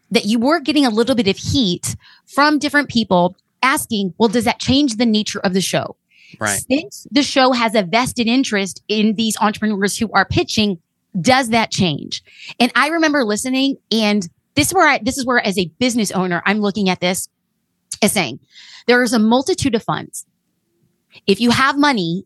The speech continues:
Speaker 1: and you want to invest in a fund, which basically means somebody else will be making investments on your behalf, and you're patient enough eight to ten years to see how that actually played out for you,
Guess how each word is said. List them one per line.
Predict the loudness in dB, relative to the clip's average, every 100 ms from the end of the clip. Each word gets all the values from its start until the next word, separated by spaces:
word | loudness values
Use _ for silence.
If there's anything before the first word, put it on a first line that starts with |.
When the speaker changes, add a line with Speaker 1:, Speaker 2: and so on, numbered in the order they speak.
| 0
Speaker 1:
and |
you | 2
want | 2 0
to | 0
invest | 0 0 -2
in | -4
a | 0
fund, | 0 0 0
which | -2 0
basically | -2 0 0
means | 2 0 -2
somebody | -2 0 0 0
else | -2
will | -2
be | -2
making | 0 0 -2
investments | -2 -2 -2 -2
on | 0
your | 0
behalf, | 0 0 0
and | -2 -2
you're | -2 -4
patient | -2 -2 0 0
enough | 0 0 0
eight | -2
to | 2
ten | 2 4
years | 2 2 0
to |
see | -4 -2 -2 -4 -18 -12
how | -6 2 2 2
that | 0 0
actually | -2 -2 -4
played | -2
out | -2 -2
for | -6
you, | -8 -8